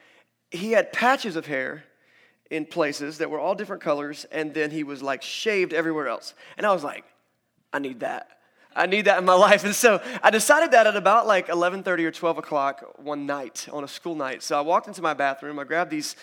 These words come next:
like, hair shear things, and I'm just like, "Let's see, where do I start? Oh, here's a good spot." <laughs>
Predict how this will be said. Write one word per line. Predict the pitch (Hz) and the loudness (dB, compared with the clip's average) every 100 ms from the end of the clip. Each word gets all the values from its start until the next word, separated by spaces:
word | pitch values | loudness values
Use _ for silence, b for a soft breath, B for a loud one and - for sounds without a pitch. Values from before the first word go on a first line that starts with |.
| B | B
like, | 147 147 | -4 -4
hair | 143 147 147 147 | -6 -6 -4 -6
shear | - 151 147 | -8 -8 -8
things, | 147 147 147 139 | -6 -8 -8 -10
and | 139 | -10
I'm | 139 | -10
just | 135 | -8
like, | 139 131 - b b b - | -6 -6 -10 b b b -18
"Let's | 214 | -14
see, | 208 | -8
where | 190 | -2
do | 185 | -2
I | |
start? | 180 202 156 - | -2 -4 -4 -6
Oh, | - | -12
here's | 165 160 | -10 -10
a | |
good | 147 | -12
spot." | - 147 151 - | -6 -2 -2 -4
<laughs> | 208 202 202 208 202 202 196 | -8 0 4 6 6 6 4